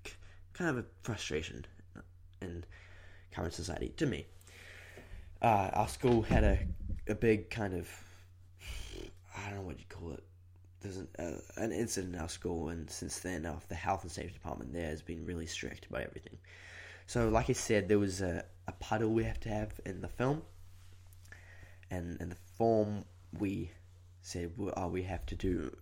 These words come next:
we have to pour out a little bit of water to make a little puddle," and we, and we said, "Oh, we'd dry it up after that," and that was the form, and apparently that wasn't enough. So we sent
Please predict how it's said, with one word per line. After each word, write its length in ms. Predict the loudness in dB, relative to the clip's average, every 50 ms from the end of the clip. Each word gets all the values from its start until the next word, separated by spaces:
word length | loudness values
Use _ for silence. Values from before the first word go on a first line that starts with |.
| -14 -10
we 200 | -6 -4 -2 -2
have 180 | -2 -4 -6 -6
to 80 | -8 -8
pour 380 | -8 -10 -10 -6 -2 2 2
out 160 | 2 2 2
a 40 | 0
little 280 | 2 2 4 6 6 6
bit 80 | 4
of 100 | 4 4
water 380 | 4 6 6 8 6 6 4 2 -2 -10 -18 -18 -18 -16 -12
to 100 | -10 -6
make 280 | -2 0 -2 -2 -2 -4
a 40 | -6
little 260 | -2 -2 0 0 0
puddle," 440 | 0 0 -2 0 -2 -4 -6 -8 -10 -14 -20 -20 -20 -20 -20 -20 -20 -20 -20 -20 -20 -20 -20 -20 -20 -20 -20 -20 -10 -4
and 440 | -2 0 0 0 -2 -4 -6 -10 -12 -14 -16 -18 -12 -6
we, 160 | -4 -4 -4 -6 -10 -18 -20 -14 -6
and 160 | -4 -2 -2 -2
we 80 | -2
said, 360 | -2 -2 -2 -2 -2 -2 -4 -6 -4
"Oh, 100 | -4 -2
we'd 180 | 0 0 -2
dry 320 | -2 0 4 8 8 8 8
it 100 | 8 6
up 280 | 2 0 0 0 -2 -4 -4 -4 -12 -18 -20 -20 -20 -20 -20 -20 -8 -2 0
after 240 | 0 0 0 -2 -2
that," 240 | 0 0 0 -2 -2
and 120 | -4 -2 0
that 120 | 0 0
was 140 | 0 -2 -6
the 80 | -8
form, 380 | -2 2 4 6 6 6 4 2 0
and 140 | -2 -2 -2
apparently 300 | -2 0 0 2 2 0
that 120 | 0 0
wasn't 240 | 0 0 0 -2 0
enough. 280 | 2 4 4 4 4 2 -4 -16 -20 -20 -20 -20 -20 -20 -20 -20 -20 -20 -14 -8
So 100 | -6 -4
we 60 | -2
sent 260 | 0 2 2 2 2